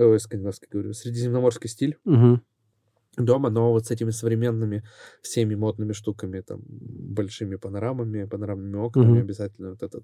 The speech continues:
Speaker 1: э, серый бетон внутри. Ну, вот, короче, да,
Speaker 2: Так.
Speaker 1: да, да. О, я очень, очень,
Speaker 2: Да.
Speaker 1: очень люблю вообще это все вещи.
Speaker 2: Я думал, ты вязаная и
Speaker 1: И варенье. <laughs> Это все,
Speaker 2: Я
Speaker 1: я
Speaker 2: думал,
Speaker 1: же, я же снял.
Speaker 2: я думал,
Speaker 1: Все.
Speaker 2: русская, русская изба.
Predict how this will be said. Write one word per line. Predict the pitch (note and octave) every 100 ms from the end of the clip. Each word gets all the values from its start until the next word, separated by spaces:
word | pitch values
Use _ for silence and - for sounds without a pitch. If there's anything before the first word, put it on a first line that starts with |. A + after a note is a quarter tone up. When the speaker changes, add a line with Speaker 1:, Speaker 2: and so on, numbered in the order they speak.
| -
Speaker 1:
э, | - - - -
серый | - - G#2+ F#2
бетон | G2+ G2+ B2 B2
внутри. | A2 G2+ G2 G2 F#2+
Ну, | B2
вот, | G2 -
короче, | G2 G2+ -
да, | - A#2 G#2+
Speaker 2:
Так. | G2
Speaker 1:
да, | G2
да. | G2 _ -
О, | G#2+ F#2+
я | F#2
очень, | F#2+ - -
очень, | G2 F#2 - B2+
Speaker 2:
Да. | G#2
Speaker 1:
очень | G2+ F#2
люблю | F2 F2+ A2
вообще | - -
это | - -
все | -
вещи. | G#2 G#2+ - _ - A#2
Speaker 2:
Я | A2
думал, | A2+ G#2+
ты | -
вязаная | G2+ A#2+ B2 A2+ G2+ G#2 - - A2 -
и | G#2+ G2 G2 _ _ _
Speaker 1:
И | B2+
варенье. | A#2 G#2+ A2 G#2+ G#2
<laughs> | E3 D3 - - - _ - - C4 -
Это | - D#3 E3
все, | - G3 D3
Speaker 2:
Я | D3
Speaker 1:
я |
Speaker 2:
думал, | A#2+ D3
Speaker 1:
же, | B2 C#3
я | C#3+ D3
же | D#3
снял. | - D#3+ F3 G3
Speaker 2:
я | F3+ D3+
думал, | D3+ D3+
Speaker 1:
Все. |
Speaker 2:
русская, | E3 - C3+ B2 C#3+
русская | C3+ C#3 - A2
изба. | G#2 A2+